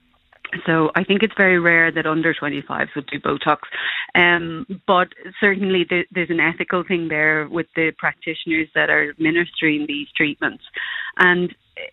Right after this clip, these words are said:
you know, for somebody who's in their early twenties having Botox done, it really doesn't, it, it's not needed. Unless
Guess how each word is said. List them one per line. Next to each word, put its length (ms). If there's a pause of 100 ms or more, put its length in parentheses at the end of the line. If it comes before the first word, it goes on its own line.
you 160
know, 180
for 200
somebody 640
who's 200
in 160
their 140
early 320
twenties 600
having 400
Botox 360 (100)
done, 200
it 160
really 520 (320)
doesn't, 420
it, 200
it's 180
not 260
needed. 400 (360)
Unless 420